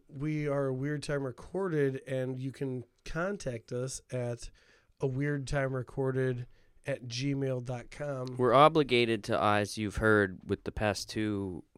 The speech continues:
Speaker 2: fucking emails, we're obligated to read the email. So at this point,
Speaker 1: We
Speaker 2: we've
Speaker 1: check it weekly, but man,
Speaker 2: at
Speaker 1: there's
Speaker 2: this point, we have to read it. The only ones we don't read are from Sticker Mule, which is the only person that ever emails us.
Speaker 1: I actually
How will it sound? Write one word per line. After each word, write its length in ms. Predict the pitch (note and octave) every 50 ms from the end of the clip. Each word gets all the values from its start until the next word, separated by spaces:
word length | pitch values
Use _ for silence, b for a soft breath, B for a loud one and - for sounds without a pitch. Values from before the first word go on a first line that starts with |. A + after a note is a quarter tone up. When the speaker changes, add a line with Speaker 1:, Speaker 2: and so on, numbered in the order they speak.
| - -
Speaker 2:
fucking 400 | - - A#2 G#2+ - G2+ G2 F#2+
emails, 580 | E2+ F#2 G#2 G#2+ G#2 G2 F2+ F2+ F2+ F#2 -
we're 140 | - F2+ C2
obligated 680 | C#2+ F#2+ G2+ G2 G2+ F#2+ F#2 F#2 F#2 F2 F#2 F2 E2
to 180 | - - F#2 F2
read 280 | E2+ F2+ F2+ F2+ E2
the 180 | D#2 C2 - D#2
email. 300 | D#2 C#2+ C2 C2 D#2 _ _ _ _ _ _ _ _ _ _ _ _ _ _ _ -
So 140 | - A2+ G#2
at 100 | G2 -
this 220 | G#2+ C3 D3 -
point, 420 | - _ - B2 A#2 A2+ A2 G#2 - - _ _ _ _ _ _ _
Speaker 1:
We 160 | E3 G#3+ D#4
Speaker 2:
we've 100 | - -
Speaker 1:
check 220 | G#3+ A#3+ A#3 - F3+
it 80 | E3+
weekly, 460 | D3+ D3+ D#3+ D#3+ D3 - C#3 C#3 C#3 C#3
but 240 | C3 C3+ C3+ B2+
man, 220 | C#3 D#3 D#3+ E3 D#3+
Speaker 2:
at 80 | D#3
Speaker 1:
there's 200 | D#3 D3+ C#3+ A2 B2+
Speaker 2:
this 180 | D3 D#3+ D3+
point, 280 | - - D#3+ D3 C#3 -
we 140 | G#2+ B2 A2
have 260 | G#2 A#2 A2+ A2+ -
to 120 | - A#2+ A2
read 160 | A2 A2 A2
it. 100 | G#2+ G2
The 140 | - G2 A2
only 160 | B2 C#3 C#3
ones 240 | B2+ B2 A#2+ A#2 -
we 80 | A2
don't 240 | G#2 G#2+ A2 G#2+ -
read 180 | - G#2 G#2+ G2
are 60 | G2
from 220 | F#2 - G2 F#2+
Sticker 360 | F#2 - _ - G2 - - F2
Mule, 380 | F2 E2 D#2 C#2+ D#2 D#2 b b b b b b b
which 180 | - E2 - -
is 120 | F2+ F2
the 180 | - F2+ F2+ F#2+
only 420 | G#2+ A2 A2+ A2 G#2+ A2 A2 G#2+
person 540 | F#2+ _ _ - A2 G#2 F#2 - - G2 F#2
that 160 | F2 E2+ D#2+ -
ever 260 | - F2+ F2+ F#2+ F2
emails 540 | - F2+ F#2 F2 E2+ D#2 D2 D2+ D2+ D#2+ E2
us. 280 | D2+ D2+ D2+ - - b b b b b b b b
Speaker 1:
I 200 | D3 E3 E3+ E3
actually 480 | D#3 D3 - - - C3+ B2+ B2 A#2+